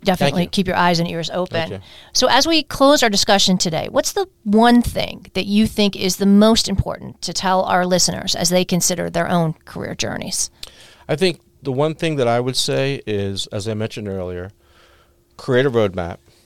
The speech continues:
Speaker 2: right? Work towards those goals and those objectives. Re-, let people help you. You know, we,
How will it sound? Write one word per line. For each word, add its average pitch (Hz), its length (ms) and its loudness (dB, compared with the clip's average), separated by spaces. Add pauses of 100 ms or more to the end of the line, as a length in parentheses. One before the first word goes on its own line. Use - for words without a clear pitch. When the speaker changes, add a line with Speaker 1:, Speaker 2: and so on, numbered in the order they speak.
(100)
Speaker 2:
right? 98 360 -10 (240)
Work 135 340 2
towards 127 400 -4
those 110 260 0
goals 104 380 -2
and 95 80 -8
those 98 200 -4
objectives. 90 720 -8 (360)
Re-, 123 440 -10 (160)
let 139 320 4 (160)
people 120 600 -8 (100)
help 92 300 -6
you. 85 260 -14 (340)
You 107 120 -8
know, 101 140 -4
we, 113 220 -6